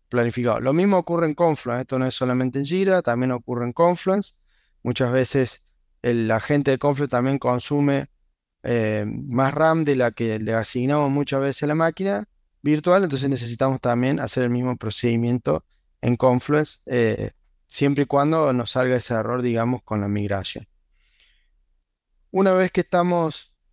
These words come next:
finalizando la etapa de testing, viene una parte súper importante,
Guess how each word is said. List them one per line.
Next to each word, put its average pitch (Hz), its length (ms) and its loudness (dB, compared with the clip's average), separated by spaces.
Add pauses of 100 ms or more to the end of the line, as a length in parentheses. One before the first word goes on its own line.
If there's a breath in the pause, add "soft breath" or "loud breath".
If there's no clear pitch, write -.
finalizando 151 680 2
la 151 120 2
etapa 156 360 0
de 135 120 -2
testing, 165 460 -2
viene 151 180 0
una 147 120 0
parte 139 360 -2
súper 151 360 -2
importante, 131 800 0